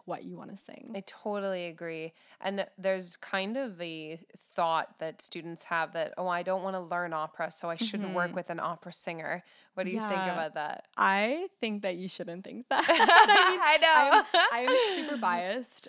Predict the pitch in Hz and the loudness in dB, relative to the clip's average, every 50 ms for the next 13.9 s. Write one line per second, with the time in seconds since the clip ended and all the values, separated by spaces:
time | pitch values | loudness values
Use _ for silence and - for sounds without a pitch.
0 | - - - 196 196 190 180 180 175 175 170 165 - - - - 220 214 220 226 | -20 -12 -6 -4 -2 -2 -2 -4 -6 -8 -10 -12 -12 -14 -10 -8 -6 -6 -4 -6
1 | 226 - - 220 220 247 254 - - 247 220 - - 190 185 196 - 285 302 240 | -6 -6 -8 -6 -6 -6 -6 -6 -6 -8 -8 -4 -2 0 0 0 0 -2 -2 -4
2 | 214 233 - 226 196 190 - 202 - 185 - 190 175 160 170 185 170 - - 180 | -4 -6 -8 -8 -8 -8 -8 -10 -10 -10 -10 -10 -12 -10 -10 -10 -10 -10 -10 -10
3 | 175 165 165 165 165 160 156 156 151 156 156 123 123 _ _ _ _ _ 190 190 | -10 -8 -8 -10 -10 -10 -12 -12 -12 -12 -12 -14 -14 _ _ _ _ _ -8 -8
4 | 180 104 - - - - - - - - 190 196 196 208 190 185 185 - - 220 | -8 -8 -8 -12 -14 -14 -14 -14 -10 -8 -8 -6 -4 -4 -4 -4 -4 -4 -6 -4
5 | 220 208 175 151 202 - 269 262 247 269 - - 185 175 175 175 180 180 - - | -4 -2 -2 -2 -4 -4 -4 -4 -4 -4 -4 -2 0 0 0 0 0 -2 -4 -10
6 | 185 196 - - - 165 - 170 165 165 - 170 180 - 180 170 - - _ - | -14 -14 -10 -6 -6 -6 -6 -6 -10 -12 -12 -14 -10 -8 -8 -10 -10 -10 _ -10
7 | 170 170 175 175 175 170 - - 190 - - 185 - 190 175 180 - - 180 175 | -10 -8 -8 -10 -12 -14 -14 -16 -14 -14 -14 -12 -10 -10 -10 -10 -8 -10 -10 -10
8 | 185 - - - 180 175 175 175 180 180 180 170 - - - 214 208 202 196 196 | -10 -10 -8 -8 -6 -6 -6 -6 -4 -4 -4 -4 -4 -6 -8 -8 -6 -6 -4 -6
9 | 196 196 196 180 170 170 - 185 175 175 175 170 170 170 170 175 - 170 - - | -6 -8 -8 -8 -10 -10 -12 -10 -8 -6 -6 -6 -6 -8 -10 -10 -12 -14 -12 -12
10 | 165 170 180 180 - 185 165 165 165 160 165 175 185 - - - - - _ _ | -12 -12 -14 -12 -10 -10 -8 -6 -6 -6 -6 -6 -8 -10 -14 -20 -20 -20 _ _
11 | _ _ _ - 196 190 185 185 185 185 - 208 202 208 220 214 - 165 175 180 | _ _ _ -6 -6 -6 -6 -8 -12 -14 -10 -8 -6 -6 -4 -6 -6 -8 -10 -10
12 | - - 175 170 170 180 - - - 190 175 - 165 160 160 170 180 190 175 185 | -10 -10 -10 -10 -12 -12 -14 -12 -10 -8 -8 -6 -6 -8 -8 -8 -10 -12 -14 -14
13 | - - - - 175 160 160 160 160 175 - - 196 196 - - 185 175 | -14 -10 -8 -8 -6 -6 -6 -6 -8 -10 -10 -10 -10 -8 -8 -6 -6 -6